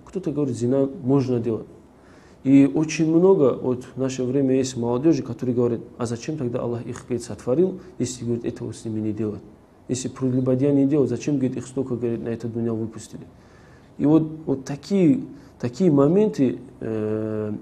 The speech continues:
джахилов, невежд, вот в наше время очень сильно распространено. И очень много, которые вот, э, касается таких тяжелых моментов. Например,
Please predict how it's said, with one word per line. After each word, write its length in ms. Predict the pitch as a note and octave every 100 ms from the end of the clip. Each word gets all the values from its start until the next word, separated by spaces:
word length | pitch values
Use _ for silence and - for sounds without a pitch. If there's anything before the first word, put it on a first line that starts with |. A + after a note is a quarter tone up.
| - - A2
джахилов, 640 | C3 C3+ G3+ E3+ A#2+ -
невежд, 500 | B2 C#3 F3 A#3 F3+ - - - -
вот 140 | B2+
в 120 | C3
наше 320 | C3 D#3 D#3 C#3
время 260 | D#3 D3
очень 340 | - F#3+ E3 D3+
сильно 260 | D#3+ C#3+
распространено. 640 | C3 B2+ B2+ A2+ A#2+ A#2
И 100 | A2
очень 340 | D3+ E3+ E3 D#3
много, 500 | E3 G3 F3+ C3+ - - -
которые 380 | B2 C3 C3 B2+
вот, 140 | C3
э, 500 | C3 - - - -
касается 460 | - B2 F3+ E3+ C#3
таких 320 | C3 B2 D3+ - - - -
тяжелых 420 | - C#3+ E3+ C#3
моментов. 420 | C3+ C3 B2 - - - - - - -
Например, 560 | C#3+ D3 F#3 F#3+ F#3